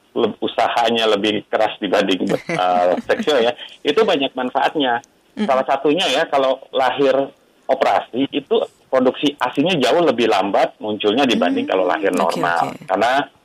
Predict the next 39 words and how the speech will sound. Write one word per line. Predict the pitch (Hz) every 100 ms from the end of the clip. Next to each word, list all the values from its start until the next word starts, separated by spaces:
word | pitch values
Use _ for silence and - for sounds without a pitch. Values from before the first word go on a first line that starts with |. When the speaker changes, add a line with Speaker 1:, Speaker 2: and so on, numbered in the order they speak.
| _
Speaker 1:
hormon | 107 101 101
oksitosin | 104 - 101 - 98 151
sama | 127 110
prolaktin | 101 101 98 - 135 143
itu, | 120 - 151 156 -
hormon | 95 98 98
as-, | - 101
produk | - 101 92 -
asi | - - 143
itu | 143
lebih | 135 107
banyak, | 95 90 123 127
lebih | 117 110 -
cepat | - - 180 -
keluarnya | 120 113 107
pada | 107 101
lahir | 98 92 95
normal. | 87 78 80 82 78
Speaker 2:
Lahir | - 151
normal. | 139 123 123 127 -
Speaker 1:
Nah, | 104
ah, | - 117 117
ah, | - 110 104 95 92 90
Speaker 2:
Itu | -
kenapa? | 466 339 - 214
Speaker 1:
begitu. | 196
Speaker 2:
Kenapa | 226 233
kok | 240 247
seperti | 214 208 180
itu, | 160
Dok? | - - _ _ _ _ _ _ _
Speaker 1:
Iya, | 170 127 139
karena | - 117 135 233 233 -
kalau | 117 113
lahir | 110 107
normal | 117 117 151
kan | 202 208
pakai | - -
mules, | 117 139